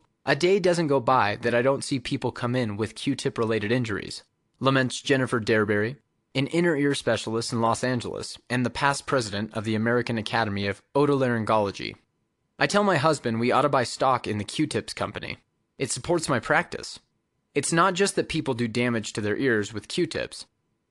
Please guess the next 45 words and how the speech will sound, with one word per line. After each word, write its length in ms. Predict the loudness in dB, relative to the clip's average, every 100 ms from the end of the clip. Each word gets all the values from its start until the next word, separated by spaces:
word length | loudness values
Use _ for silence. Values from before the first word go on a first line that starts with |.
| -2
It's 160 | 0
that 160 | 0 2
they 100 | 0
keep 460 | -2 -6 -6 -4 -2
doing 240 | 0 0
damage. 480 | -2 -4 -8 -12 -16 _ _ _
Some 260 | -2 0 2
even 220 | 2 0
call 240 | 2 2
it 140 | 2 0 -2
an 100 | 0
addiction. 480 | 0 -2 -6 -12 -20 _ _ _ _ _ _ _ 0
On 220 | 2 2
one 240 | 2 2
online 400 | 0 0 0 -2
forum, 400 | -2 -2 -2 -4 -8 -2
a 80 |
user 280 | 2 2 2
asks, 500 | 2 2 -2 -10 -16 _ _ _ _ -2
"Anyone 280 | 2 4 4
else 240 | 4 2
addicted 320 | 0 -2 -2 -4
to 60 |
cleaning 380 | -2 -2 0 0
their 120 | 0
ears 300 | 2 0 -2
with 140 | -10 -6
Q-tips? 560 | -4 -2 -2 -4 -12 -18 _ _ -6
I 60 |
swear 260 | -2 2 2
to 60 | 6
God, 240 | 6 4
if 100 | 2
I 80 | 2
go 140 | 2
more 260 | 2 2 2
than 120 | 0
a 60 | 0
week 280 | 0 -2
without 240 | -2 -2 -2
sticking 420 | -4 -4 -2 -4
Q-tips 460 | 0 -2 0 -4 -4
in 60 |
my 120 | -4
ears, 420 | -2 -2 -2 -8